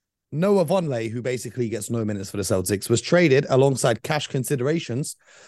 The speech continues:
to the San Antonio Spurs. And in return,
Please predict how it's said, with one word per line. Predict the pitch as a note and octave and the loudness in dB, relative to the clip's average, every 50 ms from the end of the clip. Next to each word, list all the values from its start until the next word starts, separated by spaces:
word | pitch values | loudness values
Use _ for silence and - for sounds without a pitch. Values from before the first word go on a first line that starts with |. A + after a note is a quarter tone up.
| _ _ _ _ | _ _ _ _
to | - - B3+ | 2 4 6
the | A#3+ A3 | 6 6
San | - A#3 G#3 G3 | 6 4 4 4
Antonio | G3+ G3+ - G3+ G3 G3 G3 G3 F#3 | 4 4 4 6 6 6 6 4 4
Spurs. | - - A#3 A#3 A3+ D#3+ G2+ - - - - - _ _ _ _ _ _ _ _ _ _ _ _ _ _ _ _ _ _ _ _ _ _ | 4 2 4 4 4 4 2 0 -6 -10 -12 -16 _ _ _ _ _ _ _ _ _ _ _ _ _ _ _ _ _ _ _ _ _ _
And | - D#3 E3+ F3 F3 D3 | -2 0 0 0 0 0
in | F3 G3+ G#3 | 0 2 2
return, | F#3+ D#3+ - - B2 C3 D3+ F3 G3 - | 2 0 0 -2 -2 0 -2 -2 -4 -8